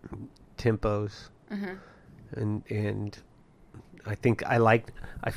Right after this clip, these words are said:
Speaker 1: I guess I like that even though I don't know what it is.
Speaker 2: Or they change it?
Speaker 1: Yeah, they just have different, different, uh, different sounds, different, uh,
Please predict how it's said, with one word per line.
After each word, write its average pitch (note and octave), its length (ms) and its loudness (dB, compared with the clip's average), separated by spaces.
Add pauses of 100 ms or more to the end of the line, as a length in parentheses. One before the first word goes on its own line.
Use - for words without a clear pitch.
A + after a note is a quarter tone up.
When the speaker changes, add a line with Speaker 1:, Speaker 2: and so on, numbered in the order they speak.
(120)
Speaker 1:
I C3 80 4
guess C3 280 6
I A#2+ 80 10
like A#2 280 8
that A2+ 320 6
even A2 220 4
though A2 120 6
I G#2+ 80 6
don't A2 180 4
know G#2+ 120 4
what G#2 160 2
it G2+ 100 0
is. G#2+ 440 -2 (360)
Speaker 2:
Or G3+ 160 -6
they F#3 160 -4
change F#3 380 -8
it? A#3+ 160 -10 (360)
Speaker 1:
Yeah, F3+ 200 10
they D#3 120 10
just C#3 200 4
have C3 160 8
different, B2 580 4
different, A#2+ 420 4
uh, G#2+ 360 2 (640)
different A#2+ 280 -4
sounds, A2+ 800 2 (180)
different, A2+ 400 -4
uh, G#2+ 320 -2